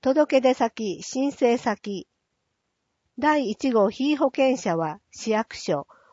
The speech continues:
高齢施策課、庶務年金係へ。第三号被保険者は、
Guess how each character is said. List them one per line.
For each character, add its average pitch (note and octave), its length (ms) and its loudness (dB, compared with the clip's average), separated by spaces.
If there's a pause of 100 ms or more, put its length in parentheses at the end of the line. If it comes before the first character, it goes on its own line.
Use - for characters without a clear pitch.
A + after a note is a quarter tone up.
(140)
高 D4+ 240 4
齢 C#4 240 4
施 A#3 160 -2
策 C4+ 320 -2
課、 G#3 260 -2 (160)
庶 - 160 0
務 C4+ 160 2
年 A3 240 -2
金 A#3+ 220 -2
係 E3 480 -4
へ。 C3+ 100 -14 (1040)
第 C#4 240 -2
三 D4 300 0
号 G#3 200 2
被 B3+ 280 0
保 C4 80 0
険 B3+ 280 0
者 F#3 200 -4
は、 D#3 240 -6